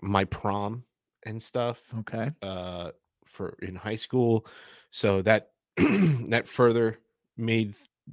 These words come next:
Speaker 1: things more difficult. Um, so yeah, it was just not a good situation. Uh, her mom basically sent her up to New York to, to get into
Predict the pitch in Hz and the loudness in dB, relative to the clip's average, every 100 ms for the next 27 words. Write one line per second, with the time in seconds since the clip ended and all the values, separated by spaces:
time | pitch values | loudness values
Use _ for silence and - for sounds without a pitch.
0 | - 120 104 - 107 101 113 101 110 98 | -8 -6 -6 -6 -6 -4 -4 -2 0 0
1 | 98 - _ - - _ - 98 98 95 | 0 -8 _ -20 -20 _ -8 -2 0 2
2 | 92 90 - _ - - 123 143 131 104 | 0 -4 -10 _ -12 -2 2 4 6 4
3 | 87 117 147 127 92 120 - 101 110 117 | 2 2 4 4 2 0 0 0 2 4
4 | 117 107 110 - 104 - 98 95 - 95 | 2 2 0 -2 -6 -4 -2 -2 -4 -8
5 | 90 _ _ - _ _ - 92 90 90 | -8 _ _ -20 _ _ -6 -4 -4 -6
6 | - - 123 120 123 110 107 110 110 107 | -8 -6 0 2 2 2 4 2 0 -4
7 | - _ _ _ _ _ _ _ _ _ | -8 _ _ _ _ _ _ _ _ _
8 | _ 135 135 - - 127 - - 117 107 | _ 6 6 4 2 2 0 -2 -2 -2
9 | - - 107 95 - - 107 - 107 101 | -8 -10 -8 -8 -8 -8 -8 -8 -8 -6
10 | 95 101 98 92 - - _ _ _ _ | -4 -2 0 -2 -8 -20 _ _ _ _
11 | _ - 110 98 87 - _ _ - 95 | _ -10 -6 -4 -6 -12 _ _ -10 -8
12 | 87 - - _ - 107 - 101 95 - | -10 -14 -20 _ -4 -4 -4 -8 -8 -8
13 | 98 87 | -8 -8